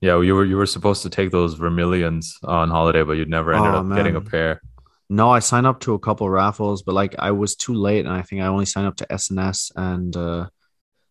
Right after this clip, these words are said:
Speaker 2: I think End, and you, you never win at End.
Speaker 1: Dude, you, you
Speaker 2: Um,
Speaker 1: got, you gotta sign up for the, the Confirmed app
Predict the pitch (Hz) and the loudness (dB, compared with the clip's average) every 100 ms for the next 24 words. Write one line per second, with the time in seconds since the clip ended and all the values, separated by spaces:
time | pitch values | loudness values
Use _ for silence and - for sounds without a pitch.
0 | _ - 101 - - 87 92 87 - 92 | _ -6 -4 -4 -2 0 0 -2 -6 -6
1 | 87 - - _ 90 85 87 82 87 80 | -6 -10 -18 _ -6 -4 -2 -2 -2 -2
2 | - 80 80 85 - - - 98 90 95 | -4 -6 -6 -10 -18 -16 -12 -2 2 4
3 | 95 95 95 90 98 98 90 101 123 - | 4 4 4 4 4 4 2 2 2 0
4 | 104 120 117 104 95 87 82 80 78 80 | 0 0 0 -2 0 2 2 2 0 -4
5 | 80 82 - 87 - 92 98 80 76 - | -4 -4 -2 -2 2 2 4 2 0 -4